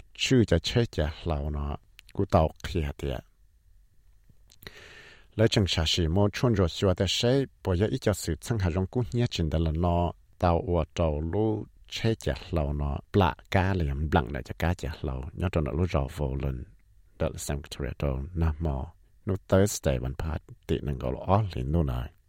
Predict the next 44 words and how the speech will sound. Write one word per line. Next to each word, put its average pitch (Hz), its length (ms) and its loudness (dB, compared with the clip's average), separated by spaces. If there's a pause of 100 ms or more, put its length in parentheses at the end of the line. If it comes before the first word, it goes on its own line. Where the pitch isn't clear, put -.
(1900)
Thì 139 200 6
tàu 101 120 6
và 98 180 4
trâu 90 140 4
ó 120 120 6
tu - 140 4
nâng 104 220 4
và 78 140 0
trả 78 240 4
lúc 120 400 4 (240)
chế - 160 2
chả - 300 -2
lâu 82 160 -2
nó 76 120 -2
tàu 73 140 -6
ta 69 180 -4
chỉ - 200 -8
nâng 90 320 -2
theo - 240 -4
và 80 140 -4
trâu 73 320 -4
có 87 100 0
ít 95 180 -2
tu 90 100 0
nâng 82 180 0 (100)
trâu 76 200 2
mò. 87 400 0 (1120)
Thầu 80 200 0
lúc 107 160 0
chế 131 160 2
chả 85 300 2 (100)
lâu, 82 360 2 (460)
tàu 80 300 2
lò 71 180 2
nè 71 200 -2
Sydney 92 420 2
là 76 220 2
trong 76 160 0
Melbourne 76 480 0
nó 73 260 0
thiết 95 160 -2 (180)
tàu 73 160 -2
là 67 240 -4 (340)
bóng 107 180 2